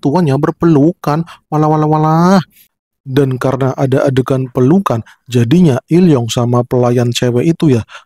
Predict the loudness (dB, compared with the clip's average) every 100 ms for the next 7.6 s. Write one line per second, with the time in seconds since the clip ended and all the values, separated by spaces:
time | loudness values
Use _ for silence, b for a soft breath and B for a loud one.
0 | _ -4 -4 -4 -4 0 0 0 2 2
1 | 2 2 2 2 4 2 0 B _ -2
2 | 0 0 0 0 0 0 0 -2 -2 -2
3 | -2 0 0 0 0 0 2 2 0 0
4 | 0 0 0 0 B -20 _ _ _ _
5 | -4 -2 -2 0 -2 -2 0 0 2 0
6 | 2 2 0 0 0 -2 -4 -2 -2 -2
7 | 0 2 2 0 -2